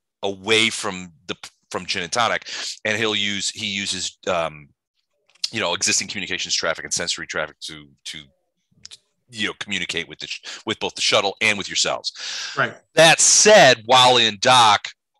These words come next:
Speaker 1: the bulk of his sensory apparatus are, have, have been taken offline. Um,
Speaker 2: Right.
Speaker 1: you know, you don't
Speaker 2: And
Speaker 1: need deep space sensors
Speaker 2: And we
Speaker 1: when
Speaker 2: can
Speaker 1: you're,
Speaker 2: turn
Speaker 1: when
Speaker 2: our
Speaker 1: you're
Speaker 2: comms
Speaker 1: sitting
Speaker 2: off.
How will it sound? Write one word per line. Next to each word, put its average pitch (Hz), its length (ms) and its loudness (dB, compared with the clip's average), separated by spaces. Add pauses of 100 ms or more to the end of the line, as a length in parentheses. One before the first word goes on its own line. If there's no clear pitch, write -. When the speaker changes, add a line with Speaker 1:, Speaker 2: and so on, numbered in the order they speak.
Speaker 1:
the 113 80 -10 (120)
bulk 131 300 2
of 117 140 -2
his 107 180 -4
sensory 104 540 -2
apparatus 82 580 -4
are, 82 300 -16
have, 80 320 -10 (260)
have 80 260 -12 (120)
been 80 160 -10
taken 80 240 -10
offline. 107 400 -4 (500)
Um, 104 220 -2
Speaker 2:
Right. 101 220 -2 (220)
Speaker 1:
you 143 80 -8
know, 147 120 2
you 139 160 -2
don't 175 200 2
Speaker 2:
And 147 80 -6
Speaker 1:
need 165 140 2 (100)
deep 156 200 -2
space 147 340 2
sensors 117 760 0 (200)
Speaker 2:
And 175 160 2
we 202 60 4
Speaker 1:
when 202 80 2
Speaker 2:
can 196 100 2
Speaker 1:
you're, 151 60 -2
Speaker 2:
turn 185 100 -2
Speaker 1:
when 160 80 4
Speaker 2:
our - 60 4
Speaker 1:
you're 147 80 4
Speaker 2:
comms 190 400 2
Speaker 1:
sitting 123 120 -4
Speaker 2:
off. 110 240 -2